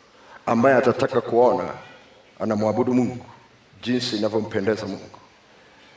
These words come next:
Kwa hiyo jiandae. Uko huu upako ambao wametufunika kuanzia leo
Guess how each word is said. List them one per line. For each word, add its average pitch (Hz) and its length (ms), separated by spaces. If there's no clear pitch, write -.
Kwa 139 80
hiyo 160 120
jiandae. 139 520
Uko 147 200
huu 151 140
upako 131 340
ambao 127 280
wametufunika 123 720
kuanzia 127 360
leo 135 400